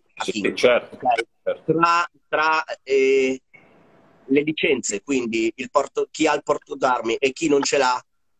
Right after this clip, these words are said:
Speaker 1: probabilmente le armi ricoprono un ottanta per cento della po-, cioè, su cento, su cento
Speaker 2: Sì, sì.
Speaker 1: famiglie, almeno
Speaker 2: Sì, sì.
Speaker 1: ottanta tra legali e non ce li hanno.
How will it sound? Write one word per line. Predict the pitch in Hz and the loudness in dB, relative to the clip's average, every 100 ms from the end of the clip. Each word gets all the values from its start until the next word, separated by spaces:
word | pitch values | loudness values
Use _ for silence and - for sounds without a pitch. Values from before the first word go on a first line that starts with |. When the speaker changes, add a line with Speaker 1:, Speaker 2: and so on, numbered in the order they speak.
| _ _ _ _ | _ _ _ _
Speaker 1:
probabilmente | 120 127 123 127 120 120 117 123 123 120 - _ - | -2 0 0 0 0 0 0 2 2 0 -6 _ -4
le | 113 | 0
armi | 117 117 113 113 | 0 0 -2 -2
ricoprono | 110 117 113 113 110 107 107 | 0 0 0 -2 0 0 0
un | 107 107 - | 0 -2 -4
ottanta | 123 - 123 120 | -2 0 0 -2
per | 110 110 | -4 -4
cento | - 117 120 | -4 -4 -2
della | 113 120 | -2 -4
po-, | 117 - | -8 -6
cioè, | - 113 - _ _ _ _ _ | -4 -4 -8 _ _ _ _ _
su | - 131 | -8 -2
cento, | 170 160 156 165 160 | 0 0 2 2 2
su | - | 0
cento | 131 170 175 | -2 0 2
Speaker 2:
Sì, | 165 | 2
sì. | |
Speaker 1:
famiglie, | 170 160 160 160 160 | 4 2 4 2 2
almeno | - 131 147 156 | -2 -4 0 0
Speaker 2:
Sì, | 151 | 2
sì. | 160 | 0
Speaker 1:
ottanta | - 160 147 139 143 139 _ _ | 0 2 2 0 -6 -6 _ _
tra | - 131 | -2 0
legali | 131 143 147 143 139 139 | 0 2 2 2 2 2
e | 156 | 2
non | 135 135 143 | 4 2 0
ce | - | -6
li | 107 | -2
hanno. | 127 120 | -2 -2